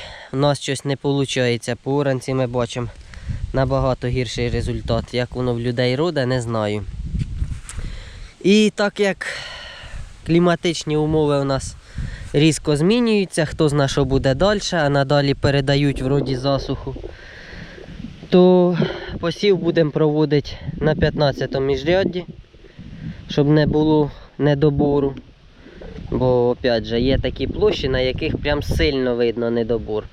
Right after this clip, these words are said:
То бугри, то всякі інші ділянки. Тільки п'ятнадцяте міжряддя буде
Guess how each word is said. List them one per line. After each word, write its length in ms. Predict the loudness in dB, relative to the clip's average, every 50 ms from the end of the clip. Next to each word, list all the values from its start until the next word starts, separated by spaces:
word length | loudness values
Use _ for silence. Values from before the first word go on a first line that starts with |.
| -18 -18 -16 -14 -14 -16 -16 -18 -14 -12 -8 -2
То 80 | 0 0
бугри, 400 | 2 2 2 2 4 4 2 2
то 140 | 0 -2 -6
всякі 520 | -6 -4 -4 -4 -4 -4 -6 -14 -14 -14 -14 -18 -20 -20 -16 -10 -6
інші 340 | -4 -2 -2 0 0 0
ділянки. 640 | 0 0 0 2 2 2 2 0 -2 -2 -2 -2 -2 -4 -6 -14 -20 -20 -20 -20 -20 -20 -20 -14 -12 -12 -12 -8 -2 0
Тільки 320 | 2 2 2 2 0 0
п'ятнадцяте 600 | 0 0 -2 0 0 -2 -2 -2 -2 -4 -2 -2
міжряддя 640 | 0 -2 -2 -2 0 0 0 0 0 0 -2 -2
буде 400 | 0 0 -2 -2 0 0 0 -2